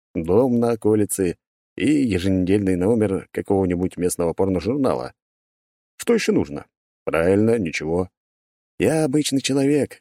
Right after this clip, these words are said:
который хочет в волю спать и вкусно кушать местные натуральные продукты. А что в итоге? Влипаю из приключения в приключение, уворачиваюсь от смертельных опасностей, иногда просто на голую удачу, обрастая вот бабами.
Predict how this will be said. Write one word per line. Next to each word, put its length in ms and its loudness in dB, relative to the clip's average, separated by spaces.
который 300 -2
хочет 320 -4
в 60 -4
волю 340 0
спать 580 -4
и 60 -6
вкусно 380 -6
кушать 560 -2
местные 360 0
натуральные 460 0
продукты. 540 -2
А 140 4
что 260 2
в 80 -2
итоге? 400 -2
Влипаю 540 2
из 80 -4
приключения 560 0
в 60 -12
приключение, 720 -2
уворачиваюсь 640 0
от 120 -6
смертельных 600 0
опасностей, 800 -4
иногда 300 2
просто 400 -2
на 100 0
голую 260 2
удачу, 500 0
обрастая 480 2
вот 260 -2
бабами. 600 0